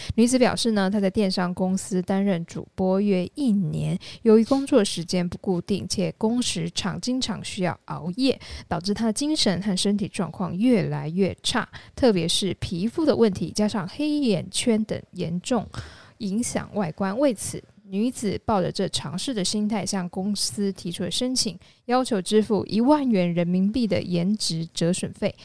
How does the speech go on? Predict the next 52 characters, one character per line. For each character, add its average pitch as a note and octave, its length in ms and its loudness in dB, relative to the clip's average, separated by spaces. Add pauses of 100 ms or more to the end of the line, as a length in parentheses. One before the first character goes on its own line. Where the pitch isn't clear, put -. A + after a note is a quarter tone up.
(200)
并 A#3 240 2
且 - 280 -4
在 F3+ 180 0
上 F3+ 180 -2
面 F3 100 -2
写 - 220 -4
了 - 160 -2 (240)
：“公 D#4+ 240 4
司 - 180 2
的 E4 120 4
业 F#3+ 200 4
绩 F3+ 240 0
是 F#3 380 -2
蒸 G3 300 2
蒸 F3 280 0
日 F3 160 -4
上， - 300 0
我 F#3 140 0
的 F3+ 80 2
颜 F3+ 320 0
值 E3 240 -2
是 - 320 0
雪-， - 500 -2
哎， F#3+ 160 -2 (100)
断 C4+ 240 4 (140)
崖 D#3 240 -4
式 - 300 0
下 - 260 0
降。 - 220 0 (220)
为 C4+ 120 8
了 A3 80 6
改 G3 180 0
善 G3+ 300 -2
形 G3 260 0
象 D4 260 0
呢， A#3 140 2
只 F#3+ 140 -4
能 D#3 120 -4
不 A#3+ 140 -2
惜 F3 240 0
花 A3+ 200 -4
费 A3 160 -2
大 A#3 180 -2
量 F#3 180 0
金 A#3 220 -4
钱 F3+ 220 -4
购 F#3+ 160 -4
买 D#3 180 -6
美 F#3 320 0
容 D#3+ 340 -6
产 F#3+ 280 -2
品。” C4 180 0